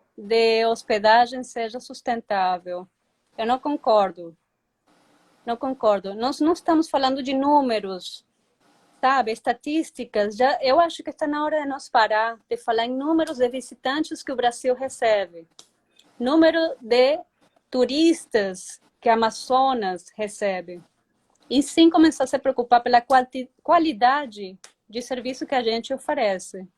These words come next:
Isso sim não é, não é um assunto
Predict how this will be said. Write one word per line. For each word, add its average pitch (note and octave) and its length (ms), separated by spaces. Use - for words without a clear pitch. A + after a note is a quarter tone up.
Isso F4 320
sim D4 320
não C#4+ 160
é, - 100
não B3+ 180
é D4+ 80
um D#4 100
assunto C#4+ 640